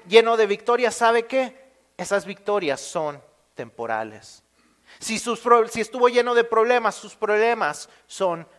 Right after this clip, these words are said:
temporales, pero Dios es eterno. Y eso es lo que recuerda Moisés al escribir esto. Y al estar pensando entre lo temporal del hombre y la eternidad de Dios, entonces él escribe esta plegaria al final.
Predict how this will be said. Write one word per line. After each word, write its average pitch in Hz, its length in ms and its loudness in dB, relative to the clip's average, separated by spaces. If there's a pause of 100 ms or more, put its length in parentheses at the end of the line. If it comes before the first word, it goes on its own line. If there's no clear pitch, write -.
(100)
temporales, 127 680 0
pero 160 280 2
Dios 151 560 -8 (280)
es - 560 -8 (440)
eterno. 95 520 -18 (600)
Y 202 120 0
eso 190 140 -2
es 175 60 -6
lo 185 120 0
que 175 100 2
recuerda 170 460 0
Moisés 170 340 -6
al 175 120 0
escribir 165 340 -4
esto. 196 280 0 (220)
Y 220 80 4
al 202 100 12
estar 208 280 2
pensando 220 500 4
entre 196 200 -2
lo 175 120 2
temporal 185 480 4
del 208 160 0
hombre 220 360 0 (140)
y 220 100 -4
la 208 100 4
eternidad 202 500 4
de 214 120 4
Dios, 220 260 -2
entonces 214 400 -4
él 220 100 4
escribe 240 540 2
esta 226 280 4
plegaria 214 540 4
al 208 80 2
final. 208 720 -2